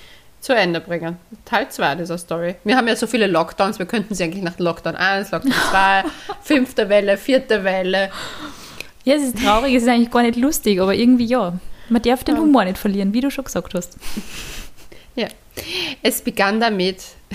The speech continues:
Speaker 1: ich wollte schon sagen, es begann mit Loco, aber nein.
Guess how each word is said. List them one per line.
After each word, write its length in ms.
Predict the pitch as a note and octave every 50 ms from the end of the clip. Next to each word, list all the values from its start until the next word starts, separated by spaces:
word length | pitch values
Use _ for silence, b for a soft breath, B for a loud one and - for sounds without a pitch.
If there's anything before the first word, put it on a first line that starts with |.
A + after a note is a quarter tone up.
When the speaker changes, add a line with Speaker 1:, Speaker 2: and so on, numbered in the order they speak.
| - - -
Speaker 1:
ich 160 | F#3 - C4 - -
wollte 200 | F#3+ F3+ F3 -
schon 100 | F3 E3
sagen, 160 | E3+ F3 F3
es 80 | F3 F3
begann 320 | - F3 - - - E3+
mit 80 | F3+ F3 - -
Loco, 380 | - F3+ G3 E3+ E3 E3+ - F3
aber 160 | D#3 - D3+
nein. 220 | C#3+ C#3+ D#3+ E3